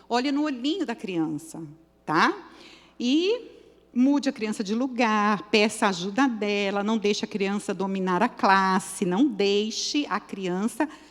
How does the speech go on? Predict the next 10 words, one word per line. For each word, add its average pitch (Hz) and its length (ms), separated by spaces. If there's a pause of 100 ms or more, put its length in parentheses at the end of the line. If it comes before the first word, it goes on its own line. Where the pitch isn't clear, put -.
(100)
dominar 214 540
a 208 60
classe. - 560 (300)
Quinze, 190 680 (540)
não 330 220
faça 311 600
distinção. 226 1040 (480)
Gente, 185 640 (140)
sempre 240 760
vai 185 260